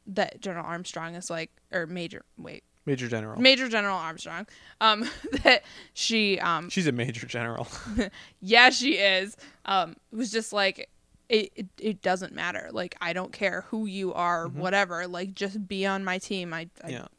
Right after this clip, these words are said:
Speaker 2: I
Speaker 1: you
Speaker 2: like,
Speaker 1: know?
Speaker 2: I like the contrast that Miles provides to Scar in that he wants
Speaker 1: Yeah.
Speaker 2: to work from the inside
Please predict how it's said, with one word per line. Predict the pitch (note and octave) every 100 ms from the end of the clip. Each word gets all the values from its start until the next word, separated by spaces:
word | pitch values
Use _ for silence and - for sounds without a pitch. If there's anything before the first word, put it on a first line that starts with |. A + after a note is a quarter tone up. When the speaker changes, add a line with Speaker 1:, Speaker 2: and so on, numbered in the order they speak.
| -
Speaker 2:
I | D3+
Speaker 1:
you |
Speaker 2:
like, | E3+ F#3
Speaker 1:
know? | C3+
Speaker 2:
I |
like | C#3+ D3
the |
contrast | D3 C#3 C3 C3 -
that | C3+
Miles | B2+ B2+
provides | - C3 B2+ -
to | C3
Scar | - C3+ A#2+ A2+
in | B2+
that | B2 A#2+
he | - B2+
wants | B2+ A#2 D#3
Speaker 1:
Yeah. |
Speaker 2:
to | D3
work | B2+ B2
from | - B2+
the | B2 B2+
inside | B2+ B2 A#2 A#2 A#2 B2+